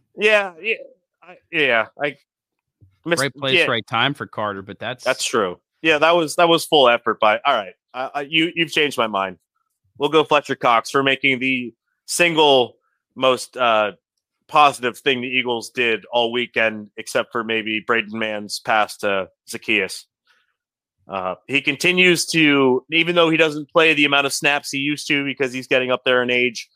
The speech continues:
Speaker 1: when he does get in there, he continues to make an impact, even though he's thirty-two years old. Fletcher Cox, number ninety-one,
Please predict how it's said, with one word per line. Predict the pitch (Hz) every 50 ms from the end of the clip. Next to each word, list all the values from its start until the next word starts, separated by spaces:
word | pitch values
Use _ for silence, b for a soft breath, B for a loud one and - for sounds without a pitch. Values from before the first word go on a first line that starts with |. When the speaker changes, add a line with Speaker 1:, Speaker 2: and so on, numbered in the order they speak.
| _ _ _ _
Speaker 1:
when | - 127 131
he | 135
does | 127 127 143 143 139 123
get | - - 139 131
in | 135 135 135
there, | 135 135 131 131 127
he | 120 123 120
continues | - 123 113 - 135 135 135 131 123 -
to | -
make | 123 123 123 107
an | 120 120
impact, | 123 120 113 - 123 120 120 117 - 120
even | 117 113 117
though | 117 117 117
he's | 117 117 - -
thirty-two | 127 123 120 117 110 - - 123 120
years | 113 113 113 104
old. | 113 110 113 110 110 104 - _ _ _ _ _ _ _ _ _ _ _ _ _ _ _ _ _ _ _
Fletcher | - 131 127 - 127
Cox, | - - 139 139 139 135 - -
number | 139 131 131 131
ninety-one, | 127 131 127 127 127 127 123 127 131 131 131 127 127 117 113